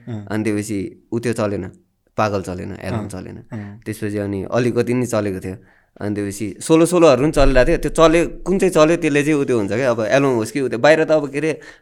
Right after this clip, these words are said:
Speaker 2: छ सात महिनामा अनि त्यसपछि गरेर हुन्छ नि त।
Speaker 1: अँ।
Speaker 2: एउटा सिधै एल्बम लिएर क्वालिटी, प्रडक्सन, टिम सबजना मिलेर अनि त्यसपछि गरेर एल्बममै फोकस गर्छ नि त बाहिर त।
Speaker 1: अँ,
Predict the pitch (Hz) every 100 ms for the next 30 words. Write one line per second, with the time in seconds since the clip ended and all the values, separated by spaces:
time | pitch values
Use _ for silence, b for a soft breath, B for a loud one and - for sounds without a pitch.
0 | - 127 131 139 139 135 135 147 123 117
1 | 117 113 110 117 104 98 123 123 135 127
2 | 110 104 123 123 131 120 123 117 117 113
3 | 120 B B B _ 131 123 123 123 127
4 | - _ 120 117 113 123 120 123 123 113
5 | 120 117 117 113 113 110 113 107 110 107
6 | 110 107 104 - - - - - 120 113
7 | 120 127 120 113 110 110 120 113 107 107
8 | 127